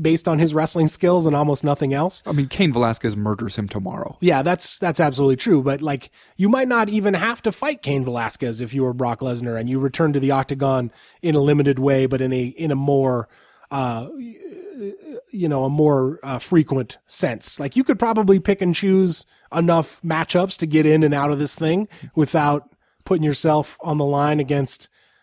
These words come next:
Speaker 1: against, uh, Cain Velasquez or the guy
Speaker 2: Or
Speaker 1: that
Speaker 2: you
Speaker 1: I feel like should be raising the ruckus trying to call out Brock Lesnar right now, and that is Daniel Cormier, who if I were l-, look, hanging around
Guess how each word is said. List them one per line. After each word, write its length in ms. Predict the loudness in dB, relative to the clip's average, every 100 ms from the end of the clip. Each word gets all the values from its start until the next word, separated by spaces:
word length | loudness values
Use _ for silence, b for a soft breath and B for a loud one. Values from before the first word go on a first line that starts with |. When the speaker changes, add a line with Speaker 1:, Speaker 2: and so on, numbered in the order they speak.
| _
Speaker 1:
against, 520 | -8 -4 -4 -4 -4 -2
uh, 280 | -2 -4
Cain 260 | -2 0 2
Velasquez 580 | 0 -2 -2 0 0 0
or 220 | 0 2
the 100 | 0
guy 480 | 0 0 0 -2 -4 4
Speaker 2:
Or 220 | 8 10
Speaker 1:
that 60 |
Speaker 2:
you 80 | 8
Speaker 1:
I 120 | 6
feel 280 | 2 4 6
like 200 | 6 2
should 240 | -2 -6 -2
be 340 | 0 0 -4 _ _ _ _ -2
raising 560 | 2 4 2 0 -2 -2
the 120 | -2
ruckus 800 | 0 0 2 2 2 0 -2 -6
trying 240 | 0 2 2
to 60 |
call 260 | 0 0 2
out 180 | -2 -2
Brock 220 | -2 0
Lesnar 380 | 0 0 0 0
right 160 | 0
now, 200 | 0 -2
and 140 | -2 0
that 240 | -2 -2 b b b -8
is 200 | -6 0
Daniel 260 | 2 2
Cormier, 540 | 2 2 4 2 0 -10 _ _ 0
who 140 | 0
if 140 | 2
I 140 | 2 4
were 240 | 6 4
l-, 40 | 4
look, 460 | -2 0 0 0
hanging 360 | -2 -2 2 4
around 440 | 4 4 2 0